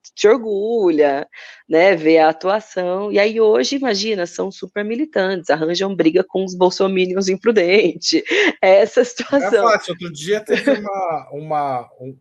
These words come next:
Speaker 2: teve um evento de campanha do Haddad que teve que ser cancelado lá, né?
Speaker 1: Foi, lá em Prudente, exatamente. Eu entendi, assim, quando eu vi, eu,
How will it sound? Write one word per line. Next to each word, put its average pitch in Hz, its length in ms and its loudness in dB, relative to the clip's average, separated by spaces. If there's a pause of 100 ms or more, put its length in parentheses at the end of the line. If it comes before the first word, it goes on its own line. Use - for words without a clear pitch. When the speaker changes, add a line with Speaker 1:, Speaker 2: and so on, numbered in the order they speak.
(100)
Speaker 2:
teve 151 240 -10
um 202 100 -10
evento 185 380 -12
de 165 80 -18
campanha 139 480 -8
do 123 120 -8
Haddad 139 420 -8
que - 80 -20
teve 208 180 -12
que - 100 -20
ser 202 120 -14
cancelado 165 760 -12
lá, 101 220 -14
né? 92 220 -20
Speaker 1:
Foi, 160 400 2
lá 151 200 2
em 165 80 -6
Prudente, 143 720 -10
exatamente. 135 1120 -12
Eu 165 140 2
entendi, 247 580 2
assim, 151 320 0
quando 139 200 -6
eu 139 80 -4
vi, 139 240 -8
eu, 113 220 -6